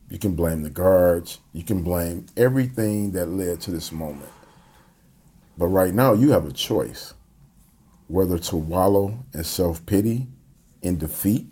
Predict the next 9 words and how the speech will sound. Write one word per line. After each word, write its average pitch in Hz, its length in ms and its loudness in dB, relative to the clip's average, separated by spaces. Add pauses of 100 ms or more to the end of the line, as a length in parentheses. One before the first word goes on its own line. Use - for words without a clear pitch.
in 82 160 -6
brokenness, 113 680 0 (1120)
or 107 540 4 (140)
you - 120 -2
can 107 140 0
find 95 380 0
your 82 140 0
inner 90 240 -4
light 85 360 -2